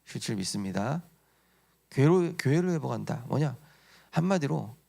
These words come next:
그리스도로 결론 난 거예요. 이번 주 서론만, 강단의 서론입니다. 복음으로 행복하고 그리스도로 결론 난 자는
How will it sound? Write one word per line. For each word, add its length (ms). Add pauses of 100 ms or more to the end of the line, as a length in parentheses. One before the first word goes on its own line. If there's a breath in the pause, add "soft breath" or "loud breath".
(220)
그리스도로 540
결론 380
난 160
거예요. 180 (460)
이번 200
주 100
서론만, 460 (220 loud breath)
강단의 360
서론입니다. 580 (1040 loud breath)
복음으로 520
행복하고 520
그리스도로 540
결론 300
난 160
자는 400